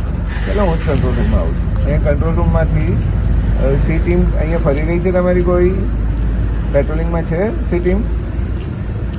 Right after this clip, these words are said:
કોમ્બિંગ નાઇટમાં સી ટીમની વ્હીકલ ફરી રહ્યું છે.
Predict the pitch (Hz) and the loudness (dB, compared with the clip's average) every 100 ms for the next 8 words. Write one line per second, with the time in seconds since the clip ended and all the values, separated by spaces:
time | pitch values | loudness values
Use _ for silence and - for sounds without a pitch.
0 | - - - - - - - - - - | -6 -8 -8 -8 -6 -6 -8 -10 -8 -6
1 | - - 123 120 143 165 165 165 165 175 | -4 -4 -2 -2 -2 -2 0 0 0 0
2 | 175 151 147 160 160 165 175 170 143 127 | 0 0 2 2 2 0 0 0 0 0
3 | 151 156 143 123 139 165 175 170 175 165 | 0 0 -2 -2 -2 -2 -2 -2 0 0